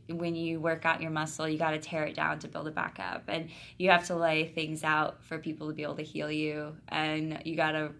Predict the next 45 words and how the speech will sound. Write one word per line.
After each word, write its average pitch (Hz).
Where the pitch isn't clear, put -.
just 165
let 151
that 151
happen. 110
And 214
also 214
on 175
the 175
other 226
end 165
of 151
the 156
spectrum, 156
if 170
you 170
know 160
somebody 156
that 151
you 175
think 165
is 156
going 165
through 156
a 151
hard 151
time, 151
I 170
think 165
that 180
that 156
is 160
also 151
such 156
a 156
calling, 160
because, 156
um, 170
it's 170
our 185
job, 156
you 160
know, 151
as 151
Christians, 160
as, 151